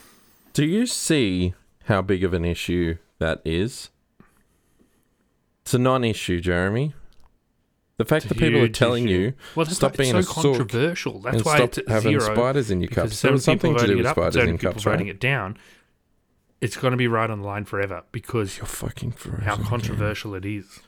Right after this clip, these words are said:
Speaker 1: How are we doing this? Why are we doing this?
Speaker 2: Can't
Speaker 1: This
Speaker 2: hear
Speaker 1: is
Speaker 2: you
Speaker 1: a
Speaker 2: at
Speaker 1: you
Speaker 2: all.
Speaker 1: That was a you problem. You disconnected.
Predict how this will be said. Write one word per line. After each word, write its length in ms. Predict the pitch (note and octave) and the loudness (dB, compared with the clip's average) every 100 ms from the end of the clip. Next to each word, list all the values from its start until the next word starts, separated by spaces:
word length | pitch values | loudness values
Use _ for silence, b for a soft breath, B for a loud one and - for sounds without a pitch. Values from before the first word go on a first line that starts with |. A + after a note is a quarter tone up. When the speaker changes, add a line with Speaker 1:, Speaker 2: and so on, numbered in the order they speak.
| b b b b b _ | b b b b b _
Speaker 1:
How 240 | A2 A2 A2 | -2 0 0
are 20 | |
we 120 | G#2+ | -2
doing 500 | G2 F#2 F#2 F2+ F2+ _ _ _ _ _ _ _ | -2 -2 -2 -2 -6 _ _ _ _ _ _ _
this? 500 | F#2+ E2+ - - - _ _ _ _ _ _ _ _ _ | -4 -4 -6 -16 -18 _ _ _ _ _ _ _ _ _
Why 340 | - A2+ C3 D3 | 0 2 2 2
are 60 | C#3+ | 0
we 80 | C#3 | 0
doing 320 | C#3+ D3 C#3 | 0 2 0
this? 80 | G#2 | 2
Speaker 2:
Can't 140 | G2+ - | 2 2
Speaker 1:
This 80 | |
Speaker 2:
hear 120 | A#2 A#2 | 2 4
Speaker 1:
is 40 | |
Speaker 2:
you 160 | A#2+ A2+ | 4 2
Speaker 1:
a 20 | |
Speaker 2:
at 100 | B2+ | 2
Speaker 1:
you 80 | - | 0
Speaker 2:
all. 140 | - - _ _ _ _ _ _ _ b b b | -4 -18 _ _ _ _ _ _ _ b b b
Speaker 1:
That 180 | C#3+ D3 | 0 2
was 180 | C#3 C#3 | -2 -2
a 60 | |
you 240 | B2 B2 B2 | 2 2 0
problem. 420 | - G#2 F#2 F2+ | 0 0 0 -2
You 180 | F2+ B2 | 0 -2
disconnected. 760 | C3 B2 - G#2+ G2 _ F2 | 0 -4 0 -2 -2 _ -6